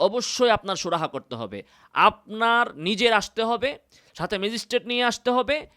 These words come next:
এবং সুন্দরবনে যার সাথে আপনি ফোনে কথা বলেছেন সেই মহিলা, এবং যে ব্যক্তি আমার প্রতিষ্ঠানে তিন দিন এসে ঘুরে গিয়েছে, আমরা তার পার্সেল গ্রহণ করি নাই, এই চারজন ব্যক্তি আসতে হবে, সাথে আমি থাকব।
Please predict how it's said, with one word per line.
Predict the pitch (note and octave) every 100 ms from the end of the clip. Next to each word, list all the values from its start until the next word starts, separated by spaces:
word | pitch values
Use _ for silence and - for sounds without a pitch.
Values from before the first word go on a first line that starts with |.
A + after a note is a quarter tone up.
| _ -
এবং | G3+ C4+ A3+ B2 _ _ -
সুন্দরবনে | G3+ A#3+ A#3 A3+ A#3
যার | G3 F#3+ G3
সাথে | G#3 G3+
আপনি | G3 F#3
ফোনে | - E3+ E3
কথা | D3 A3
বলেছেন | A#3 B3+ - C#4 C#4+ - _ -
সেই | - D#3+
মহিলা, | D#3+ G#3+ C4+ D4 D4+ _ _ - -
এবং | C4+ C#4 F3+ B2+
যে | G3
ব্যক্তি | B3 B3 - A#3+
আমার | G#3 G3 F3+
প্রতিষ্ঠানে | G3 F#3+ G3 F3+
তিন | G3 A#3
দিন | B3+
এসে | A3+ G#3+
ঘুরে | C#3+ D#3 A3+
গিয়েছে, | G#3 G#3 F#3+ G3+
আমরা | E3 D#3+
তার | E3 E3
পার্সেল | D#3+ D3 - E3+
গ্রহণ | C3 D#3 A3+
করি | F#3+ D3+
নাই, | A#2 G2+ _ - -
এই | E3 -
চারজন | B3 C4+ F#3+ A3+
ব্যক্তি | F3+ F#3+ _ A#3 C4+ - _ -
আসতে | C#3+ - C3
হবে, | A2 G#2 F#2+ - -
সাথে | - F#3+ F#3+
আমি | E3 D#3
থাকব। | C3+ A#2 G#2